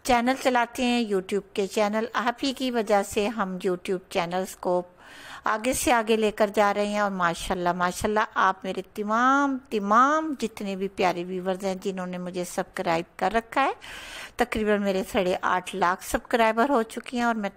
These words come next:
तमाम अपने व्यूअर्स का शुक्रिया अदा करती हूँ तहे दिल से। आज रमज़ानुल मुबारक ख़त्म हो चुका है और सुबह ईद है, तो मैंने सोचा सुबह के लिए मैं स्पेशल कोई वीडियोज़ बनाऊँ,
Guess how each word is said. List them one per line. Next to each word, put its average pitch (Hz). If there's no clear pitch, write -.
तमाम 226
अपने 202
व्यूअर्स 185
का 190
शुक्रिया 254
अदा 180
करती -
हूँ 196
तहे 190
दिल 202
से। 381
आज 220
रमज़ानुल 196
मुबारक 185
ख़त्म 190
हो 190
चुका 254
है 247
और 175
सुबह 185
ईद 226
है, 285
तो 262
मैंने 185
सोचा 233
सुबह 262
के 285
लिए 185
मैं 185
स्पेशल 202
कोई -
वीडियोज़ 170
बनाऊँ, 180